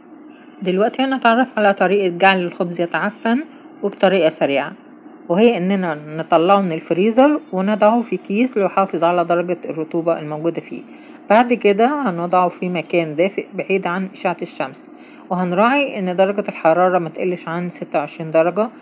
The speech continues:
بقدر الإمكان، علشان نسرع من عملية التحلل أو من عملية التعفن. وإذا لاحظنا إن الخبز، آه، قد جف أو بدأ يجف، هنرش بعض الرذاذ الماء الخفيف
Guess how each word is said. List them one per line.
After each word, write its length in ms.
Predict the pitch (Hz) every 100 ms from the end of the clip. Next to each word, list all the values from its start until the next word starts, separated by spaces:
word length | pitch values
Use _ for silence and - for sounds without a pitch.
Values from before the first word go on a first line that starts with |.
| - - -
بقدر 320 | 165 180 185 180
الإمكان، 540 | 170 156 151 123 123 185 - - - -
علشان 320 | 175 170 233
نسرع 540 | 233 220 208 202 196 170
من 260 | 170 190
عملية 360 | 175 156 147 160
التحلل 540 | 175 - - 127 - - - -
أو 200 | 175 180 175 -
من 240 | 180 180 175
عملية 380 | 147 147 156 160
التعفن. 500 | - 143 135 - - - - - - - - - - - - - -
وإذا 200 | 214 220
لاحظنا 420 | 226 220 247 214 147
إن 120 | 160
الخبز، 480 | 165 208 196 165 143 - -
آه، 540 | 180 165 156 151 151 160
قد 280 | - 214 180
جف 400 | 220 285 - - - - - -
أو 260 | 202 185 - - -
بدأ 280 | 185 175 175
يجف، 460 | 170 180 320 - - - - 180
هنرش 320 | 180 285 -
بعض 300 | 208 240 220
الرذاذ 380 | 185 180 208 196
الماء 320 | 175 185 185
الخفيف 540 | 165 165 - 196 202